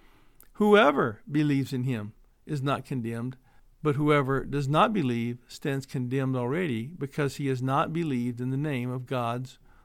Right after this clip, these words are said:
one and only Son." Now, those verses seem very clearly to say whoever believes, anybody who believes, not just the elect, anybody. The door seems to be open. They emphasize, "For God so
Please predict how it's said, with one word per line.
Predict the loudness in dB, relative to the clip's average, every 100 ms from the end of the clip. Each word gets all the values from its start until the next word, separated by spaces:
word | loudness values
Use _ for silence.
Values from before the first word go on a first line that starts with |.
| -20 -10
one | -8
and | -6 -6
only | -6 -8
Son." | -8 -4 -4 -4 -6 -14 -20 -20 -18 0
Now, | 6
those | 6 8
verses | 4 4 2 0
seem | 0 0 2
very | 2 0
clearly | 0 0 0 0
to | 0
say | 2 4
whoever | 6 6 6
believes, | 2 0 -2 -6 -10 -18 -14 -4
anybody | -2 0 0 0
who | -4
believes, | -6 -8 -8 -14 -20 -20 _ _ 0
not | 2 2
just | 2 2 2
the | -2
elect, | 0 0 -2 -2 -4 -16 -20 -20 _ -4
anybody. | 0 0 0 -4 -8 -18 _ _ _ _ _ _ -8
The | -2
door | 2 2
seems | 2 2 2 2
to | -2
be | 2 2
open. | 2 -2 -8 -4
They | 0
emphasize, | 0 -2 2 2 2
"For | -2
God | 0 4 4 4
so | 2 2